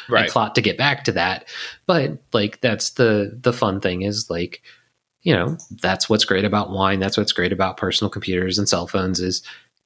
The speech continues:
Speaker 2: if it's not for you, there's something else to try, and you should
Speaker 1: Yeah.
Speaker 2: try it and, you know, try to find the vein of what you like and then go down that rabbit hole. Like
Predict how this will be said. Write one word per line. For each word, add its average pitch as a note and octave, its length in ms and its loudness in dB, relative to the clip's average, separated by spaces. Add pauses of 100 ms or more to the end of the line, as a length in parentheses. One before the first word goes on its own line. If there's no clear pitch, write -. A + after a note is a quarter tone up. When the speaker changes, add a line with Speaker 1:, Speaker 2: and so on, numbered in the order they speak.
(140)
Speaker 2:
if C3 140 0
it's F#2 160 0
not F2 220 -2
for - 100 0
you, A#2 460 2
there's G#2 300 4
something G#2 400 2
else E2+ 260 -4
to C#3 120 -4
try, G2 560 -2 (200)
and A2 440 2
you C3+ 80 2
should C3+ 160 2
Speaker 1:
Yeah. C3+ 80 -4
Speaker 2:
try F#3 200 4
it G2 340 0 (240)
and, G#2+ 480 0 (460)
you C#3 160 4
know, G#2+ 320 0
try - 200 0
to C3 100 4
find A#2 360 2
the G#2 60 2
vein A2+ 360 2
of G2+ 140 2
what G2+ 180 0
you G2 100 0
like F2 440 -4 (320)
and F3 140 6
then F3+ 140 4
go B2 140 6
down F#2+ 280 2
that F2 240 -4 (280)
rabbit G2 300 -2
hole. - 460 -2
Like G#2 320 2